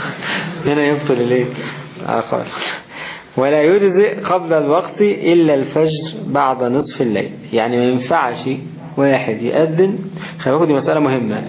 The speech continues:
اللي إيه؟ ينفع تتأخر شوية، لكن ما ينفعش تأذن قبل الإيه؟ الوقت. فطول ما أنت هتأذن ومش متأكد من الوقت، استنى لغاية ما تتأكد. مفهوم معنى؟ ليه؟ عشان لو تأخرت لك خمس ثواني، عشر ثواني، دقيقة، حتى دقيقتين، حتى ثلاثة، مش مشكلة.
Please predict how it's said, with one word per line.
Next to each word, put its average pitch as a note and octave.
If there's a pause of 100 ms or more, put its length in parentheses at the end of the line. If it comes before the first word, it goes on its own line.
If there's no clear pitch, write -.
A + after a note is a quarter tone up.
اللي A#2+
إيه؟ C3+
ينفع F#3
تتأخر E3
شوية، B2+
لكن B2
ما B2+
ينفعش D#3+
تأذن D#3
قبل C#3+
الإيه؟ B2+ (180)
الوقت. A2+ (480)
فطول G3
ما G#3
أنت F3+ (280)
هتأذن B2
ومش B2
متأكد F#3+
من F#3
الوقت، F#3+
استنى C#3 (140)
لغاية C3+
ما C3+
تتأكد. - (2250)
مفهوم C#3+
معنى؟ F3 (1120)
ليه؟ E3
عشان E3
لو G3
تأخرت F#3
لك A3+
خمس F#3
ثواني، E3
عشر D#3+
ثواني، D#3
دقيقة، D3+
حتى D3+
دقيقتين، C#3+
حتى E3
ثلاثة، E3
مش C#3+
مشكلة. -